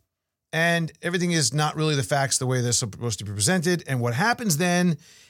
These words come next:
is that all of a sudden there's doubt in everything. What he's doing is very similar to that, going back and forth, back and forth, back and forth. You don't know what to believe or what not to believe. Now,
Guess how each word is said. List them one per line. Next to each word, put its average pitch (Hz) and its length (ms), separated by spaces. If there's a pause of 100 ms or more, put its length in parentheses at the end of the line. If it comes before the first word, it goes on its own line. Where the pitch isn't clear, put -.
(120)
is 151 180
that 147 160
all 156 220
of 151 100
a 151 60
sudden 143 540 (200)
there's 113 240
doubt 104 580 (480)
in 135 160
everything. 92 420 (840)
What 147 220
he's 269 340
doing 143 480
is 113 160
very 156 300
similar 160 360
to 107 100
that, 95 280
going 135 240
back 165 400
and 190 100
forth, 147 300
back 160 260
and 165 120
forth, 170 260
back 156 240
and 156 100
forth. 143 240 (300)
You 160 140
don't 233 140
know 214 100
what 220 160
to - 80
believe 160 340
or 151 80
what 143 180
not 156 280
to 139 80
believe. 104 220
Now, 135 240